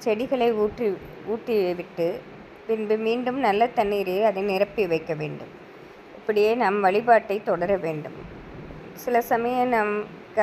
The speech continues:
அவசியம் காரணமாக திருமணம் போன்ற நிகழ்வுகளுக்கு வெளியூர் செல்ல நேரிடும் பொழுது இரண்டு மூன்று நாட்கள் நாம் செல்ல வேண்டியது இருந்தால் கண்டிப்பாக அந்த வலம்புரி சங்கில் உள்ள தண்ணீரை செடியில் கொட்டிவிட்டு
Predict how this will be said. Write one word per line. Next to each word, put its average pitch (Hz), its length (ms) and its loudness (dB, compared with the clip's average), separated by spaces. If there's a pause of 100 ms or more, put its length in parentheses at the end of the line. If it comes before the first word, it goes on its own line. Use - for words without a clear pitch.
(100)
அவசியம் 233 500 0
காரணமாக 202 540 4 (100)
திருமணம் 214 540 2 (140)
போன்ற 208 280 0 (100)
நிகழ்வுகளுக்கு 196 880 0
வெளியூர் 233 440 0
செல்ல 185 240 0 (100)
நேரிடும் 165 440 -6 (460)
பொழுது 220 260 2 (100)
இரண்டு 220 380 4
மூன்று 214 260 2 (100)
நாட்கள் 220 420 0
நாம் 196 160 4 (160)
செல்ல 202 280 2
வேண்டியது 185 400 0
இருந்தால் 160 380 -2 (440)
கண்டிப்பாக 240 640 2
அந்த 208 160 2 (440)
வலம்புரி 233 460 2
சங்கில் 208 380 2
உள்ள 185 140 0 (120)
தண்ணீரை 185 460 4 (260)
செடியில் 240 420 -2
கொட்டிவிட்டு 196 640 -2